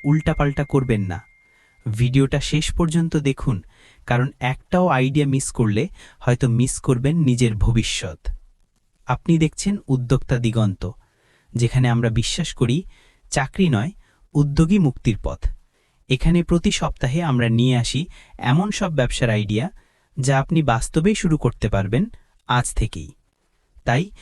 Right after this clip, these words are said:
যদি এখনও সাবস্ক্রাইব না করে থাকেন, এখনই করে ফেলুন, কারণ এখানেই পাবেন ব্যবসার দুনিয়ার নতুন নতুন অনুপ্রেরণা, টিপস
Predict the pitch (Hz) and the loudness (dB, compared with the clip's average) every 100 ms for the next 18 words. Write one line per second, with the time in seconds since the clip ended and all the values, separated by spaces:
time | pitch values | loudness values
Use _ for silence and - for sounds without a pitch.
0 | - - 139 156 - 127 131 202 226 - | -20 -2 2 2 2 -2 0 2 2 2
1 | - - 165 147 120 120 151 160 - 117 | -2 -2 0 2 2 0 0 0 0 0
2 | 139 208 - _ _ - 139 - 151 135 | -2 -4 -6 _ _ -6 -2 4 6 6
3 | - 101 104 85 78 - - - - 135 | 0 -2 -4 -4 -8 -14 -20 -20 -4 0
4 | 143 135 127 165 208 196 139 139 151 120 | 2 2 2 4 4 4 2 2 2 2
5 | 113 - 143 127 120 117 147 226 143 135 | 0 0 0 2 4 4 0 -2 0 2
6 | 139 160 151 139 175 185 135 143 139 131 | 4 4 4 4 2 0 2 2 2 0
7 | 117 113 123 220 - _ _ _ - 214 | 2 2 0 -2 -10 _ _ _ 0 0
8 | - - | -2 -6